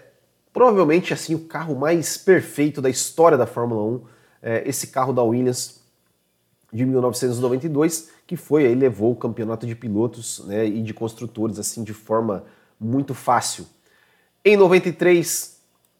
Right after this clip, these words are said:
sai o Nigel Mansell, entra o Alain Prost, né? O Alain Prost que tinha ficado um ano fora, tinha ficado o ano de noventa e dois fora,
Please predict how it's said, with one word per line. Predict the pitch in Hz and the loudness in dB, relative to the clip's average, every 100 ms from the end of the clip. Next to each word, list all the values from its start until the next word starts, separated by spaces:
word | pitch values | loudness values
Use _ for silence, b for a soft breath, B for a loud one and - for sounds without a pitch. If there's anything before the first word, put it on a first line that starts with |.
| _ _ _ _ _ _ _ _ | _ _ _ _ _ _ _ _
sai | - - 175 170 | -12 4 6 8
o | 160 | 6
Nigel | 151 151 | 4 4
Mansell, | 151 147 - 143 - 156 | 4 4 2 -4 -4 0
entra | 160 160 139 - | 0 0 -4 -2
o | 156 156 | 0 4
Alain | 151 160 | 4 4
Prost, | 151 175 202 - | 2 2 2 -4
né? | 139 147 | -2 0
O | 156 | 2
Alain | 160 | 0
Prost | 147 151 147 - | 0 -2 -2 -8
que | 147 131 b b | -8 -8 b b
tinha | _ 185 185 | _ -4 -4
ficado | 156 - 147 139 | -2 2 4 4
um | 139 | 0
ano | 135 | 0
fora, | - 151 180 | -2 0 0
tinha | - 160 | 0 -8
ficado | - 147 147 | 0 2 4
o | 120 127 | 2 0
ano | 135 | -2
de | |
noventa | 127 127 127 | -4 -6 -6
e | 131 | -4
dois | 127 127 | -4 -6
fora, | - 131 117 92 | -2 2 2 0